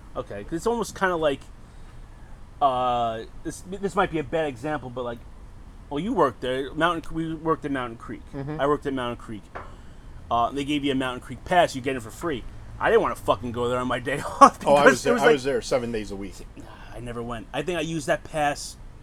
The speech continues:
Speaker 1: once.
Speaker 2: Oh, I, I would
Speaker 1: Once.
Speaker 2: even
Speaker 1: And in the
Speaker 2: with, even
Speaker 1: two
Speaker 2: with
Speaker 1: summers
Speaker 2: s-,
Speaker 1: I worked there.
Speaker 2: even with skiing, because I worked there in the winter,
Speaker 1: Yeah.
Speaker 2: I would go skiing all the time.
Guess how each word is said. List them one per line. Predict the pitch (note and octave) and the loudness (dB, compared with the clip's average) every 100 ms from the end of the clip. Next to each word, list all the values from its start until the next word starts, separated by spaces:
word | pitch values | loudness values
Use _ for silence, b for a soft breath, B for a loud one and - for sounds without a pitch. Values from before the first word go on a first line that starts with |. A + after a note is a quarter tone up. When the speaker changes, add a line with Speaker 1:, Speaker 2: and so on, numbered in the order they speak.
| - A#2 | -14 -12
Speaker 1:
once. | A#2+ A#2+ G#2+ - - - - | -8 -6 -8 -10 -10 -10 -6
Speaker 2:
Oh, | C3 | -2
I, | A#2+ | 0
I | B2 B2+ | 2 2
would | B2 | 2
Speaker 1:
Once. | C3+ A2 - - - | 0 -2 -6 -14 -6
Speaker 2:
even | D#3 | -2
Speaker 1:
And | D#3+ | 0
in | |
the | D#3+ | 0
Speaker 2:
with, | F3+ | 0
even | F#3 | 0
Speaker 1:
two | G#3+ | 2
Speaker 2:
with | |
Speaker 1:
summers | F3+ G#3 G3 | 4 2 2
Speaker 2:
s-, | F#3 | 2
Speaker 1:
I | |
worked | D#3+ D3 - | 2 0 -2
there. | F#2 - - - | -16 -16 -16 -8
Speaker 2:
even | D3+ E3 | -4 -2
with | C#3 | -4
skiing, | - - C#3 A#2 F#2 - | -6 -6 -6 -6 -10 -16
because | G2 A2 | -8 -4
I | |
worked | A2+ A2 - | -2 -2 -4
there | G#2 | -8
in | F#2 | -6
the | |
winter, | G#2 D3+ F#2+ F2 | -6 -6 -6 -6
Speaker 1:
Yeah. | C3 G2+ - | -4 -4 -2
Speaker 2:
I | C3+ | -2
would | A#2+ | -2
go | G#2+ | -4
skiing | - - D3+ G#2+ | -8 -8 -8 -8
all | E2+ E2 | -10 -12
the | E2 | -12
time. | F2 D#2+ | -14 -16